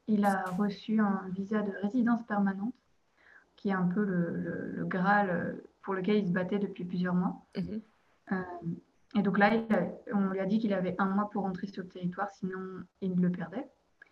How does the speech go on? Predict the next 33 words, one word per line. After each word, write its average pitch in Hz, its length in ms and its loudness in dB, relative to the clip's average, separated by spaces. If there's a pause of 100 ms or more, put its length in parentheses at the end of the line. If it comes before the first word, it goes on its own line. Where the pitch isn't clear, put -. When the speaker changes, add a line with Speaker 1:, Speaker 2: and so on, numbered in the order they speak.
(520)
Speaker 1:
Donc 185 260 -2
évidemment, 180 720 4
euh, 175 140 4
il 196 520 -2
y 208 120 4
est 208 80 2
retourné 202 840 2
et, 185 400 2 (760)
et 196 80 -4 (240)
son 214 240 4
objectif, 202 500 2 (400)
euh, 185 220 -6
suivant 240 400 6
était 220 160 6
d'obtenir 202 420 4
la 190 120 0
citoyenneté 214 580 2
australienne. 190 480 -6 (520)
Donc 185 140 2
là, 220 180 10
il 214 120 6
pouvait 202 560 2
postuler 220 420 0
pour 220 140 -2
la 196 60 0
citoyenneté 190 560 -4
quatre 202 280 -8
ans 202 300 -2
plus - 120 -12
tard. 196 260 -8 (260)
Euh, 185 40 -2 (680)
Speaker 2:
Mhm. 196 200 -4 (880)
Speaker 1:
alors, 202 220 4